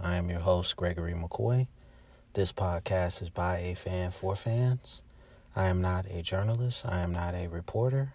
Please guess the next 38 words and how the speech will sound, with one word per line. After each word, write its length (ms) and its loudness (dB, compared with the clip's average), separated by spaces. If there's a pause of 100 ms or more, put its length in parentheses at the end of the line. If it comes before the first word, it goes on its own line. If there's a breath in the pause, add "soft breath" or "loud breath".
I 140 0
am 140 0
not 240 -2
a 260 -4
insider. 640 0 (720 soft breath)
I 80 0
do 140 2
not 180 4
work 160 4
for 220 0
a 40 2
website. 540 0 (720 soft breath)
The 80 -4
majority 400 4
of 80 0
my 100 2
content 460 -2
comes 240 -2
from 160 -2
me 160 4
and 80 2
my 160 2
opinion. 500 2 (220)
Other 240 6
information 580 0
comes 300 -4
from 180 -2
the 80 4
internet. 480 -2 (1080 loud breath)
Um, 500 10 (180)
I 120 6
got 180 12
an 160 10
email 500 12
from 680 4 (480)
a 80 6
fellow 880 8
fan 640 2